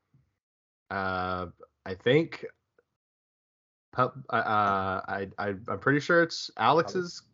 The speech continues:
Speaker 1: Yeah, Pello,
Speaker 2: Yeah, they,
Speaker 1: I
Speaker 2: they pulled his contract that they just went through all that shit with.
Speaker 1: Yeah,
Speaker 2: They
Speaker 1: I think
Speaker 2: pulled
Speaker 1: they
Speaker 2: that, man.
Speaker 1: offered him his seat, which is really interesting. But obviously, I think he turned that down.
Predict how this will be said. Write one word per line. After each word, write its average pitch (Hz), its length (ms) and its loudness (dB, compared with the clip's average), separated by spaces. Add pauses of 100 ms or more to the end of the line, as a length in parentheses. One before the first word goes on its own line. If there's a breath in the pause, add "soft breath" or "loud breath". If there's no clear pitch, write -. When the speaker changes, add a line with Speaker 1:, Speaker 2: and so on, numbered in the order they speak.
(120)
Speaker 1:
Yeah, 107 200 4
Pello, 117 280 2
Speaker 2:
Yeah, 135 200 6
they, 131 60 2
Speaker 1:
I 120 40 2
Speaker 2:
they 113 100 2
pulled 143 240 4
his 139 160 0
contract 98 500 -4
that 90 140 -12
they 90 80 -10
just - 560 -8 (200)
went 95 140 -4
through 101 140 2
all 98 80 2
that 90 160 0
shit - 260 -2
with. 80 180 -4 (600)
Speaker 1:
Yeah, 95 240 0 (240)
Speaker 2:
They 101 80 0
Speaker 1:
I 104 40 -6
think 101 60 -10
Speaker 2:
pulled 131 180 4
Speaker 1:
they 131 60 6
Speaker 2:
that, 120 60 8
man. 110 80 6
Speaker 1:
offered 113 360 4
him 107 640 -2
his 110 320 -4
seat, 101 340 -2
which 98 220 -8
is 90 160 -10
really 101 280 2
interesting. 95 600 -2
But 95 180 2
obviously, 95 520 2
I 90 60 0
think 101 180 -6
he 101 80 -4
turned 101 240 0
that 101 160 -2
down. 117 380 4